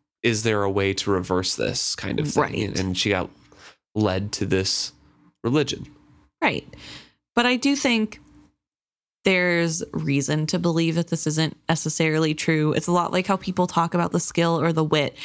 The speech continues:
Speaker 1: Right.
Speaker 2: There are nuggets of truth in there, but it doesn't, we have no way of knowing which ones are true and which ones are fabricated.
Speaker 1: Right.
Speaker 2: Or exaggerations of what's true.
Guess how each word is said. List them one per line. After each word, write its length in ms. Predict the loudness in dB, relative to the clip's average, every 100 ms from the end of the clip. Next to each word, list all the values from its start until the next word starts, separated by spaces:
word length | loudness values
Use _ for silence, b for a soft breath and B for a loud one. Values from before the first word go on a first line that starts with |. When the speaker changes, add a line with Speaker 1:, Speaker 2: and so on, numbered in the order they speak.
| B
Speaker 1:
Right. 120 | 2
Speaker 2:
There 200 | 2 2
are 100 | 0
nuggets 460 | 2 2 2 0 0
of 120 | -2
truth 280 | 0 0 2
in 120 | 2
there, 360 | 2 2 0 -2 B B B _
but 180 | 0 2
it 160 | 0 2
doesn't, 420 | 2 2 0 -2 -14 0
we 180 | 2 4
have 120 | 4
no 180 | 4 4
way 160 | 4
of 140 | 2 2
knowing 560 | 2 2 2 2 -2 -4 _ _ _ -2
which 340 | 0 0 2
ones 280 | 2 2 2
are 120 | 0
true 340 | 0 2 2 2
and 100 | 2
which 180 | 0 0
ones 240 | 0 2
are 120 | 0 0
fabricated. 840 | -2 0 -2 -2 -2 0 -4 -4 B B
Speaker 1:
Right. 380 | 2 2 0 0
Speaker 2:
Or 140 | 2 2
exaggerations 920 | 0 0 0 2 2 0 0 0 0
of 120 | 0
what's 280 | -2 -2 -6
true. 460 | -2 0 0 0